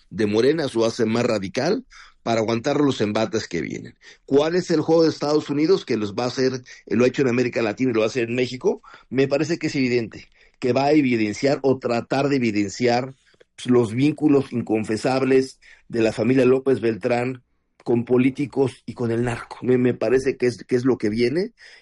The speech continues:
este, y que vamos a empezar a ver, pues, muchas sagas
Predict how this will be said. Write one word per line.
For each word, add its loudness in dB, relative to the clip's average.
este, 0
y -4
que 0
vamos 0
a 4
empezar -2
a 2
ver, 2
pues, -2
muchas -4
sagas -2